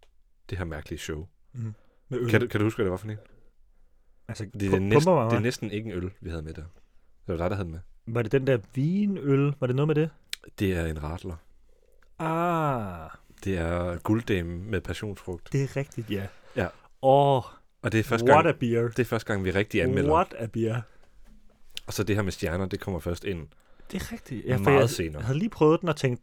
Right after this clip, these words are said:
Speaker 2: det her, det er radler. Det er
Speaker 1: Ja.
Speaker 2: sjovt. Det er ikke lige øl normalt, som
Speaker 1: Nej.
Speaker 2: Jakob får. Det fandt, tager jeg lige med.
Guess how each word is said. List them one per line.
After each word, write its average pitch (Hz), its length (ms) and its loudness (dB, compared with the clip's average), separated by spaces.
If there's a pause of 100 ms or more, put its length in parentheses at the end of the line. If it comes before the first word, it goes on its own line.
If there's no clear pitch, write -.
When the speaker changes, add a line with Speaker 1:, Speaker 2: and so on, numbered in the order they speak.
(140)
Speaker 2:
det 180 120 0
her, 175 120 -2
det 175 160 -2
er 165 100 -4
radler. 123 300 2 (180)
Det 165 60 6
er 190 40 8
Speaker 1:
Ja. 190 40 0
Speaker 2:
sjovt. - 400 2
Det 165 80 6
er 151 40 8
ikke 147 160 2
lige 151 200 4
øl 131 180 4
normalt, 120 280 -2
som 113 100 -6
Speaker 1:
Nej. 110 100 -4
Speaker 2:
Jakob 117 180 0
får. 107 280 -6
Det 156 100 -4
fandt, 151 200 -4
tager 120 140 0
jeg 101 80 -4
lige 104 160 -4
med. 98 100 -8